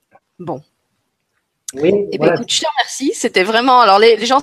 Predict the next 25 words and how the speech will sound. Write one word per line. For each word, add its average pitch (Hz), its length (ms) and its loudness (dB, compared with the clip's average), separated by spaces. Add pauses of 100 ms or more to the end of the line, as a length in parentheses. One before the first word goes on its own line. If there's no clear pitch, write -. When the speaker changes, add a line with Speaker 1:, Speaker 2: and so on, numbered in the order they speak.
(180)
Speaker 1:
sont - 160 -10
impressionnés, 226 560 0
hein. 262 140 2
Il 254 80 -4
y 240 40 0
a 214 60 2
des 202 140 -2
waouh, 233 560 -2
des 208 120 -8
bravos. 226 680 -2 (580)
Euh, 170 140 -2
et 170 80 0
vraiment, 180 280 -8
tu - 180 -16
les, 170 340 -6
tu - 140 -14
les 185 100 -2
mérites. 220 460 -2 (360)
Et 185 80 2
puis, 254 220 -2
bah, 247 320 4
il 240 100 -8
nous 269 80 -4
reste 277 180 0
quelques 359 220 -2